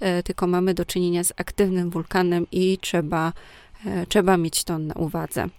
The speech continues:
Warto też podkreślić, że w historii, wiadomo, było wiele tych, e, wybuchów, Y, i one różnią się i tą intensywnością,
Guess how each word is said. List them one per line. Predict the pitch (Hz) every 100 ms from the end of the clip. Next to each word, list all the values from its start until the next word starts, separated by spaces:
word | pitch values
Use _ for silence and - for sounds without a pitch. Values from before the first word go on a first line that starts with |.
| - _ 214
Warto | 220 220 -
też | 254 247
podkreślić, | - 226 - 226 208 190 - 185 196 240 -
że | 226 196 190 214
w |
historii, | - 226 - 202 185 185 220 262
wiadomo, | 226 185 196 196
było | 185 185
wiele | 202 226 196
tych, | - 190 -
e, | 190 185 185 180 180
wybuchów, | 190 202 185 - 233 - - - - - - - - -
Y, |
i | 202 240
one | 269 285
różnią | 294 254 226 190
się | -
i | 185 208
tą | 240 226
intensywnością, | 208 226 240 - 247 254 262 247 - - 226 220